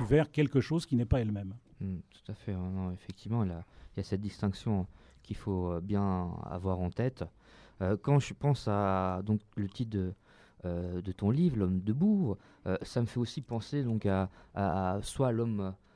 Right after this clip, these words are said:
Speaker 2: euh, à l'homme révolté de, de Camus, ou, ou cet homme aussi engagé qu'on trouve chez, chez Sartre. Est-ce que tu as,
Speaker 1: Mhm.
Speaker 2: tu as puisé, euh, dans ces,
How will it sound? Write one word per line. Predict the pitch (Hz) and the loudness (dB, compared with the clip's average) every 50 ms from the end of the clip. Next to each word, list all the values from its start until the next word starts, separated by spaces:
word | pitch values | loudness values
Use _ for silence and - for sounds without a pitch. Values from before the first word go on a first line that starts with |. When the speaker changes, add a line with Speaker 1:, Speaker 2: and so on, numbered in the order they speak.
| _ _ _ - - | _ _ _ -8 -6
Speaker 2:
euh, | 98 92 95 92 92 90 95 101 104 | -4 -2 -2 -2 -2 -2 -4 -4 -4
à | 107 107 113 | -2 0 2
l'homme | 113 123 117 113 | 2 4 4 4
révolté | 107 113 104 110 113 101 - - 127 120 113 | 4 4 4 4 2 0 2 2 4 4 4
de, | 107 101 95 95 95 92 90 90 92 92 | 4 0 0 0 -2 -2 -4 -4 -4 -4
de | 98 | -4
Camus, | 95 - - 98 104 131 170 196 202 196 | -4 -4 -2 0 2 4 4 4 4 2
ou, | 170 117 101 95 92 92 90 92 92 98 101 | 2 0 -2 -4 -6 -8 -10 -12 -12 -12 -10
ou | 104 | -12
cet | 101 - - 113 - - | -6 0 0 0 2 2
homme | 131 120 113 | 2 2 2
aussi | 107 - - 120 | 0 0 -2 -2
engagé | 110 107 104 107 107 104 98 107 123 120 | 0 0 2 2 0 0 0 -2 -4 -4
qu'on | - - 98 | -4 -6 -8
trouve | 95 - - 113 - | -6 -6 -8 -8 -8
chez, | - - - 90 90 | -8 -8 -8 -6 -6
chez | 95 - - - | -8 -8 -8 -8
Sartre. | 98 - - 160 180 165 - 110 | -6 -4 -2 -2 -2 -2 -4 -4
Est-ce | - - | -6 -6
que | - 131 | -4 -6
tu | 117 - - - 101 | -6 -6 -4 -4 -4
as, | 95 95 | -2 -2
Speaker 1:
Mhm. | 101 104 110 123 131 - - _ _ | -4 -4 -6 -8 -8 -12 -18 _ _
Speaker 2:
tu | - - 117 | -6 -2 0
as | 110 | 0
puisé, | 104 - - - 127 117 117 117 131 143 147 147 143 131 | -2 -2 -4 -4 -2 -2 0 0 0 2 2 2 2 2
euh, | 110 101 98 98 98 95 95 95 95 | 2 2 0 0 0 -2 -2 -2 -2
dans | 104 107 107 | -2 -4 -4
ces, | - - - - 107 101 95 | -4 -6 -6 -2 -2 0 0